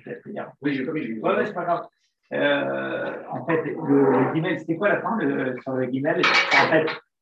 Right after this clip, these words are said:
Speaker 1: quand
Speaker 2: Toutes les lettres.
Speaker 1: c'est en
Speaker 2: Le Guimel,
Speaker 1: Guimel,
Speaker 2: c'est
Speaker 1: le
Speaker 2: deux
Speaker 1: Guimel,
Speaker 2: points.
Speaker 1: c'est deux ou trois.
Speaker 2: Il n'y en a qu'une qui a quatre lettres.
Speaker 1: Il y en a une.
Speaker 2: C'est le Guimel.
Speaker 1: D'accord.
Speaker 2: Comment il s'écrit le Guimel ? Guimel, Yud,
Speaker 1: Yud.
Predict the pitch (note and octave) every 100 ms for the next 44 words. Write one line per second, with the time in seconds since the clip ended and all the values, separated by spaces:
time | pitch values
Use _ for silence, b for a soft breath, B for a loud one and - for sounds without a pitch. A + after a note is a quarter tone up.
0 | - - D#3+ E4+ - - F3+ E3 - G3
1 | - F#3+ F#3 G3 B3+ C4 A#3 F3+ E3 G#3
2 | A3+ G#3 D#3+ C#4 - F#3 G#3 A#3 - C3+
3 | B2+ - _ _ - D3+ E3 - B3 -
4 | - - - D#3+ - C3 C#3+ D#3+ F3 -
5 | _ - E3 E3 D#3+ A#2 G#2 - _ A#2
6 | A#2 B2+ C#3 - - - A2+ - D#3 E3+
7 | E3+ - D#3 C3+ A#2+ A#2+ - - - -
8 | - - - D#4+ - - - _ _ A#3+
9 | D4 B3+ - - - -